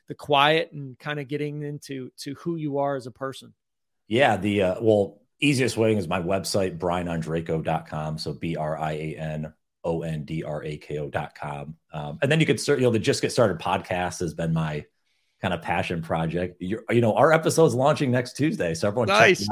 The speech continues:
Speaker 2: out, um, with Jeff next Tuesday, uh, the fourteenth. But, uh, yeah, just, uh, the podcast has been something, I'm in year six now. Uh,
Speaker 1: Awesome.
Speaker 2: you know, uh, really excited for, uh, kind of where that's going. And, and obviously with the children's books and all these other things, it's,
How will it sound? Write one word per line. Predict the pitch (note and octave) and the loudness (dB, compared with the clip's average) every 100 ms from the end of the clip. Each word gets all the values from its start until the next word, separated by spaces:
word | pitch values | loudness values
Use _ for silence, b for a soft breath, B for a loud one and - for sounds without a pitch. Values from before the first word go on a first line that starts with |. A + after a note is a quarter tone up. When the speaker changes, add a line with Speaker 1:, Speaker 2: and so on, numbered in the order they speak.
| A#2 | 2
Speaker 2:
out, | A#2 B B B B _ | 2 B B B B _
um, | G#2+ G2+ G2 F#2+ | 0 2 2 0
with | G2+ F#2 | -2 -4
Jeff | D#2 G2 A2 G#2 | -4 -2 -2 -4
next | F#2 - - | -8 -8 -4
Tuesday, | G2+ F#2+ G#2 G#2 G2+ | -4 0 0 0 -4
uh, | F2+ E2+ E2 D#2+ D2 | -2 -2 -2 -4 -8
the | - | -14
fourteenth. | E2 G#2 D#2+ F#2+ G#2 A#2 | -4 -2 -2 -2 -4 0
But, | G#2 G2+ | 2 2
uh, | G2 F#2+ | 2 2
yeah, | C3 A#2 G2 | 4 4 4
just, | A#2 A2 - | 2 0 0
uh, | G2 F2+ D#2+ | 0 0 -4
the | F#2+ | -4
podcast | - G2+ G2+ F#2+ | 0 0 0 -4
has | F2 | -4
been | F2 | -4
something, | E2 F#2 | -4 -4
I'm | F2 | -6
in | E2 | -4
year | D#2+ F2 | -4 -4
six | - - F#2+ - | -6 -10 -10 -8
now. | F2 E2+ E2 E2 - | -6 -2 -2 -4 -8
Uh, | D#2 D2+ D2 | -8 -6 -4
Speaker 1:
Awesome. | C3 C3 - A#2 - _ | -2 -4 -6 -16 -18 _
Speaker 2:
you | - | -10
know, | D2+ D2+ - D2+ | -8 -10 -12 -12
uh, | C#2+ - E2+ | -12 -14 -4
really | G2 F#2 | -2 0
excited | E2 - E2+ E2 D2+ | -2 -4 -2 -2 -4
for, | - D2+ D2 | -8 -8 -8
uh, | D2 | -10
kind | - D#2+ | -10 -10
of | C#2+ | -6
where | D2+ | -6
that's | D2+ D2 | -8 -10
going. | - D2 D2+ D2 | -12 -12 -10 -14
And, | D2 D2+ | -16 0
and | C3 | 4
obviously | B2 F#2 - | 4 2 -2
with | D#2+ | -6
the | D#2 | -6
children's | - B2 F2+ E2+ D#2 | -4 -2 -2 -4 -4
books | F2+ E2+ - | -2 -4 -4
and | G2 | 0
all | A#2 | 0
these | G2+ | 2
other | F2+ D#2+ | -2 -4
things, | - E2 E2 E2+ | -4 -4 -2 -2
it's, | D#2+ | -8